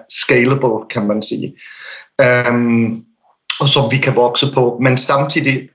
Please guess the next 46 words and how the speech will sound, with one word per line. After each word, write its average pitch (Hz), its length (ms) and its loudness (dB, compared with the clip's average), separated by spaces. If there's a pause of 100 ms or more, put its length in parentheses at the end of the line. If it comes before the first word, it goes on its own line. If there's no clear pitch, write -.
altså, 135 320 -2
så, - 280 -2
så 135 140 2
den 123 100 -2
store 165 300 4
ambition 151 640 0
findes 160 280 0
der. 110 200 -2 (880)
Og, 123 300 4
og 127 360 2
nu 156 180 2
har 170 120 4
jeg, 131 340 4
jeg, 139 160 4
som 139 160 2
jeg 127 100 2
siger, 139 180 2
jeg 139 100 4
har 147 160 2
været 135 200 2
i 131 60 2
det 131 120 2
her 131 120 4
game, 127 380 2 (200)
øh, 113 380 2 (460)
længe, 123 360 4 (360)
<laughs> - 380 -8
øh, 117 240 2 (140)
præcis 131 300 0
som 110 200 -4
Kim, 151 380 0 (200)
og 123 120 0
vi 131 120 4
har 131 120 4
jo 131 60 2
i 135 80 2
al 165 200 2
den 147 180 2
tid 143 320 0 (180)
pratet 139 360 2
om, 120 220 0
at 117 160 -4
e-mail 135 420 2
kommer 110 260 0
at 104 100 -2
forsvinde. 131 460 0